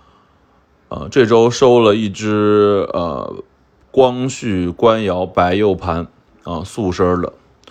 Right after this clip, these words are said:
就是这类东西啊。这东西我是在山东枣庄收的，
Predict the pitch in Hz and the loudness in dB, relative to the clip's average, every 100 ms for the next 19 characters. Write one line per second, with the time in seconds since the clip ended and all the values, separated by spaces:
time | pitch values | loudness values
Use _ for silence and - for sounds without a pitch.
0 | - _ _ 104 92 87 95 92 82 85 | -20 _ _ 0 0 2 2 4 0 -4
1 | 90 - - _ - 50 - - _ - | -8 -12 -16 _ -14 -12 -14 -18 _ -20
2 | _ - 170 170 170 170 131 95 117 120 | _ 2 4 4 2 2 4 4 4 2
3 | 110 123 120 120 113 113 110 110 107 107 | 2 0 0 0 0 0 -2 -2 -2 -2
4 | 107 104 78 80 101 104 107 104 85 - | 0 0 -2 0 0 0 -2 -2 -2 -4